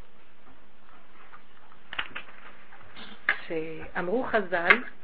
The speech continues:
שהגאולה העתידה תהיה רק על ידי הקדוש ברוך הוא בכבודו ועצמו, כמו שכתוב במדרש ילקוט.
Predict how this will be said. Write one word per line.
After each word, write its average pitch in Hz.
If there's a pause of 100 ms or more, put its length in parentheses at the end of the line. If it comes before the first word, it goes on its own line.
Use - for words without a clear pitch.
(200)
שהגאולה 180
העתידה 214
תהיה 208
רק 214
על 226
ידי 202
הקדוש 190
ברוך 220
הוא 185
בכבודו 170
ועצמו, 185
כמו 185
שכתוב 190
במדרש 175
ילקוט. 160